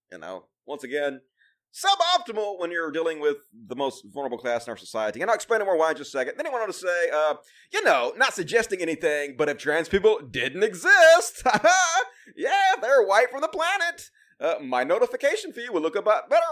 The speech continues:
right now. And then somebody, then they were all like, "Dude, what the fuck are you doing?" And he's like, "It's true, but I shouldn't say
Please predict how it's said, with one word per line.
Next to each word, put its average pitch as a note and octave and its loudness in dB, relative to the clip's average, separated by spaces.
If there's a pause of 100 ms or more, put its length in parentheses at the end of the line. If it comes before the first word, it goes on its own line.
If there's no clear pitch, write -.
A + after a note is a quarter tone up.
right B3+ 2
now. C4 -2
And D#3+ -2
then D#3+ -8
somebody, D#3+ -6
then D#3 -10
they F3 -2
were D3 2
all D3 2
like, A#2+ -2
"Dude, G3 2
what A#3 -4
the A#3+ -6
fuck G#3+ -2
are G#3 -8
you G#3 -12
doing?" D#3 -2 (300)
And F3+ -6
he's G3 -6
like, F#3+ 4 (300)
"It's - -4
true, C#5+ 6
but C#4 -2
I C#4+ -2
shouldn't F4 -10
say G4 -6